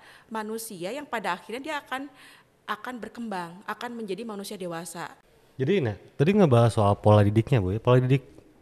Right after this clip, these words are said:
Speaker 2: ini kalau zaman dulu kayak pola didiknya kan emang keras ya, Bu, ya.
Speaker 1: Hmm.
Speaker 2: Nah, mungkin ini yang, yang mengakibatkan toxic relationship di pacaran. Kenapa
Speaker 1: Betul.
Speaker 2: si anak remaja ini,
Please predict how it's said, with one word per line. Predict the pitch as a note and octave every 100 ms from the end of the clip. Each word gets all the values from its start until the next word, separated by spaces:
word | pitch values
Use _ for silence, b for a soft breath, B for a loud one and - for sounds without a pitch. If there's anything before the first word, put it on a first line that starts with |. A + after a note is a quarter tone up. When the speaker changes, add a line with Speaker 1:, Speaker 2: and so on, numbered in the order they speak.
| _ _
Speaker 2:
ini | A#2+ C#3+
kalau | - A2
zaman | - G2 F#2 F#2 F2
dulu | F2+ G2
kayak | - F2 E2+
pola | - G2
didiknya | G2 G#2 D3+
kan | E3
emang | C#3 G#2+ F#2+
keras | F2 - F2 -
ya, |
Bu, | D#2+
ya. | D2+ D#2+
Speaker 1:
Hmm. | - A#3+ A3+ F3+
Speaker 2:
Nah, | A#2+
mungkin | C3 D3+ F#3
ini | F#3+
yang, | G3 E3+ D3 A2
yang | A#2+ A#2
mengakibatkan | A#2 A2+ G#2+ G#2+ G2+ G2 - C#3 D#3+ F3+ E3+ b b b b b b b _ _
toxic | A#2+ A2+ - F3 -
relationship | A#2 A2+ A2+ G#2 E3 -
di |
pacaran. | G#2+ G2+ - G#2+ F#2+ E2+
Kenapa | F2+ A2 A#2+ B2 B3+ C4 E3
Speaker 1:
Betul. | F3
Speaker 2:
si | - - A#2+ A2 - _ _
anak | A2 A2 A2 - _ _ - _
remaja | A2+ G#2+ G#2+ G#2 G#2+
ini, | G#2+ G2+ F#2+ G2+ D#3